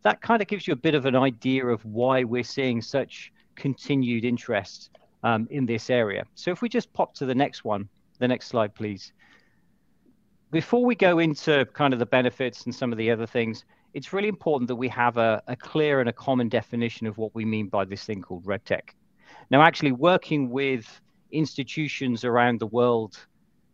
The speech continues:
it's amazing how many different jurisdictions around the world have a slightly different point of view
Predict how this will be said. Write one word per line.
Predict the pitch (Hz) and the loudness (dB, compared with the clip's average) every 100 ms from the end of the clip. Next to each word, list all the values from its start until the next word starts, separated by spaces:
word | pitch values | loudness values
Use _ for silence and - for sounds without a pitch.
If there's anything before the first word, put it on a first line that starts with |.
| - | -12
it's | 139 147 | -6 -2
amazing | 131 143 160 143 127 | 2 2 2 0 -4
how | 117 - 147 | -4 -2 0
many | 143 131 123 | 2 0 -2
different | - - 143 127 | -4 -6 -8 -8
jurisdictions | 139 131 - 208 - 165 127 | -6 -6 -6 -10 -6 -8 -2
around | 123 120 | 2 2
the | 117 | 2
world | 113 107 | -2 -2
have | - 143 | -2 -4
a | 151 | -4
slightly | - - 156 151 131 | -6 -2 -2 0 -4
different | 147 - 123 107 | -6 -6 -8 -6
point | 135 120 - | -4 -4 -6
of | 101 | -10
view | 117 123 87 | -6 -6 -6